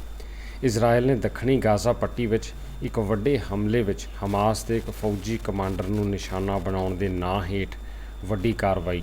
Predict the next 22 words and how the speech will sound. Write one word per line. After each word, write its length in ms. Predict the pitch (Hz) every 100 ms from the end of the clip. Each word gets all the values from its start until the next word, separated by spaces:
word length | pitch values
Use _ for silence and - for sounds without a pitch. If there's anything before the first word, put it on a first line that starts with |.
| -
ਕੀਤੀ। 280 | 101 - 87 - - - - - - -
ਗਾਜ਼ਾ 320 | 110 107 110
ਦੇ 120 | 98 104
ਸਥਾਨਕ 420 | - 104 104 101
ਸਿਹਤ 340 | - 107 98
ਅਧਿਕਾਰੀਆਂ 540 | 101 104 104 90 90 98
ਦਾ 120 | 101
ਕਹਿਣਾ 280 | - 104 107
ਹੈ 60 |
ਕਿ 200 | 104 107
ਇਸ 180 | 98 -
ਹਮਲੇ 220 | 95 101 110
ਵਿੱਚ 260 | 95 - - - - -
ਬੱਚਿਆਂ 520 | 90 120 - 139 131 113
ਸਮੇਤ 520 | - 101 101 95 - -
ਘੱਟੋ 260 | - 110 104 104
ਘੱਟ 160 | 92
ਨੱਬੇ 440 | 95 95 90 95 104
ਲੋਕ 460 | 90 90 90 -
ਮਾਰੇ 340 | 90 92 87 85
ਗਏ 180 | 85 82
ਨੇ। 140 | 80